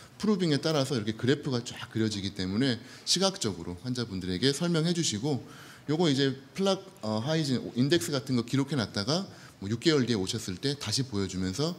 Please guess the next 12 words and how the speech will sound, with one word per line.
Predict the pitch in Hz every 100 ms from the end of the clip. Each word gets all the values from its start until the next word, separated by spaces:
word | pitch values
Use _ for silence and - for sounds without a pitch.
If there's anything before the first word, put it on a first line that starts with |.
| - - 104
"역시 | 101 -
오른쪽 | 107 120 147 143
위가 | 117 117
늘 | 117 117
안 | 92
되시네요. | 95 98 101 101 139 175 - -
하악 | - 165 165
설측이 | - 196 - 135
늘 | 127
안 | 104 90
되시네요"라고 | 104 104 98 92 85 104
설명하면은, | 147 147 143 160 135 139 127